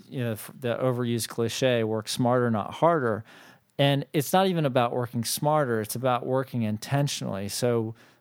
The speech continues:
what do we want the customer to experience, and h-, what are the steps we're gonna take to make sure that that experience has a high degree of likelihood of, of actually being experienced by the customer? And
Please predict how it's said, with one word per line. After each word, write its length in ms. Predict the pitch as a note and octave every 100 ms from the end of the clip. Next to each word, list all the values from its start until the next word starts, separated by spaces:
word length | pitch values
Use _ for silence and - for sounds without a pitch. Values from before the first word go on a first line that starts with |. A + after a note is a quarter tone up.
| -
what 160 | C3+
do 80 | D#3+
we 80 | D#3+
want 260 | C#3 C3+ C#3
the 60 |
customer 500 | B2+ C#3 B2+ - A#2+
to 200 | A2+ A2+
experience, 840 | G#2 - - B2+ A#2 A2 G#2 -
and 100 | G#2+
h-, 160 | F#2+ - -
what 200 | C3 C#3
are 60 |
the 100 | B2+
steps 440 | G#2+ - B2 A#2+ B2
we're 80 |
gonna 180 | A2+ G#2+
take 420 | G2 - B2 - -
to 120 | A#2+
make 180 | A2+ G#2
sure 200 | - A2+
that 160 | G#2
that 140 | A2 G#2
experience 640 | G2+ - A#2+ G#2+ G#2 -
has 180 | B2 G2+
a 60 |
high 340 | G2+ - G#2+ G#2+
degree 340 | G#2 G#2 G#2
of 140 | G2+ G#2
likelihood 840 | G2+ A2+ A#2+ F#2+ F2 - G1+ - -
of, 160 | F#2 G#2 -
of 100 | G#2+
actually 340 | F#2+ - A2
being 340 | A2+ E3 E3 G#2
experienced 480 | - - - -
by 100 | -
the 80 | G#2
customer? 560 | - G#2+ - - - - - - - - - _ _ -
And 440 | C#3+ C#3+ C#3 C3+